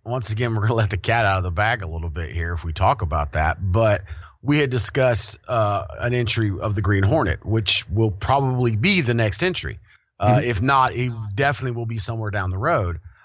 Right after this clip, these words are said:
Speaker 1: And I questioned you, did you know that the Lone Ranger and the Green Hornet are actually related? They are blood relatives. And you intimated that you did, but I don't know
Speaker 2: Mm-hmm.
Speaker 1: how many of our listeners know that. And, uh,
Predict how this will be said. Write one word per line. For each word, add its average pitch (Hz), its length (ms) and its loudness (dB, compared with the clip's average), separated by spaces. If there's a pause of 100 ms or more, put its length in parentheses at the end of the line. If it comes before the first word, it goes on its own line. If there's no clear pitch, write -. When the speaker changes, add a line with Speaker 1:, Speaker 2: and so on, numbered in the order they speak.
(180)
Speaker 1:
And 101 320 0
I 123 260 4
questioned 107 600 -2
you, 160 260 -2
did 107 340 -2
you 139 140 4
know 131 240 4
that 127 200 -2 (120)
the 110 140 -2
Lone 107 260 0
Ranger 95 460 0
and 107 200 2
the 101 40 -2
Green 98 200 0
Hornet 95 300 4
are 113 140 4
actually 92 440 2
related? 120 540 0
They 98 120 0
are 95 140 0
blood 98 520 -2 (180)
relatives. 110 560 -2 (260)
And 87 320 -2
you 95 540 -2 (220)
intimated 113 520 2
that 101 200 2
you 101 80 2
did, 104 560 2 (340)
but 135 80 0
I 160 60 4
don't 214 240 4
know 147 100 4
Speaker 2:
Mm-hmm. 139 100 2
Speaker 1:
how 151 120 2
many 151 280 -4
of 143 120 -6
our 139 100 -2
listeners 123 480 -6
know 95 200 -8
that. 78 420 -8
And, 101 360 -2
uh, 98 260 2